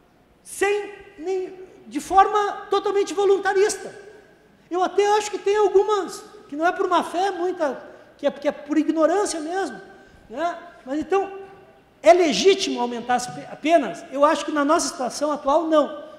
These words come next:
Mas se vai aumentar penas, no mínimo que eu espero do legislador é que ele me diga, "Eu vou ter em cinco anos mais tantos presos, em dez mais tantos presos, em vinte mais tantos presos." Só que daí o problema é, já,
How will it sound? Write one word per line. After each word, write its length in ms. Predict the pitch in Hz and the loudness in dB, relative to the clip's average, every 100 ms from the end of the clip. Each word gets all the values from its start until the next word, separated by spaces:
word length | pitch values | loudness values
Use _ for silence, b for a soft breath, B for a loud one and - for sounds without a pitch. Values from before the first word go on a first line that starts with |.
| - | -8
Mas 180 | 302 359 | -6 0
se 140 | 415 | 0
vai 260 | 208 285 403 | 2 2 4
aumentar 380 | 370 269 247 226 | 2 -2 -2 -4
penas, 440 | 294 330 339 - | -4 -4 -4 -6
no 140 | 285 | -6
mínimo 260 | 302 381 381 | 0 2 2
que 100 | 311 | -2
eu 60 | 302 | -6
espero 280 | - 277 | 0 0
do 80 | 277 | 0
legislador 560 | 262 214 240 240 226 302 | -8 -10 -6 -2 2 2
é 40 | |
que 60 | 294 | 0
ele 80 | 302 | -6
me 140 | 302 | -6
diga, 320 | 214 262 165 - - - _ _ _ _ _ | -6 -10 -10 -20 -20 -20 _ _ _ _ _
"Eu 100 | 180 | -12
vou 140 | 175 233 | -6 -6
ter 100 | 240 | -6
em 160 | 214 | -10
cinco 320 | - 294 - | -6 -6 0
anos 220 | 269 240 185 | -2 -2 -4
mais 240 | 233 233 | -4 -4
tantos 640 | - 294 349 294 339 - - - - _ _ _ _ - _ _ | 4 4 4 -2 -10 -14 -18 -20 -20 _ _ _ _ -20 _ _
presos, 520 | - 262 320 262 294 - - - | -4 2 2 0 -8 -14 -20 -10
em 180 | 254 | -8
dez 300 | 233 277 311 | 2 4 4
mais 200 | 233 226 | 0 -6
tantos 360 | - 277 285 - | 0 0 0 -6
presos, 520 | - 269 302 247 - | -4 2 2 2 -8
em 100 | 262 | -10
vinte 300 | 220 294 294 | -6 -6 -6
mais 180 | 262 262 | -6 -4
tantos 300 | 262 262 - | -4 -6 -8
presos." 320 | 262 220 160 - - | -4 -4 -4 -18 -20
Só 160 | - 262 | -8 -6
que 120 | 294 | 0
daí 160 | 269 285 | 0 0
o 40 | |
problema 460 | 285 277 277 294 302 - - - | -2 0 0 -2 -6 -10 -20 -10
é, 160 | 285 - - | -8 -8 -6
já, 240 | 196 285 | -4 -4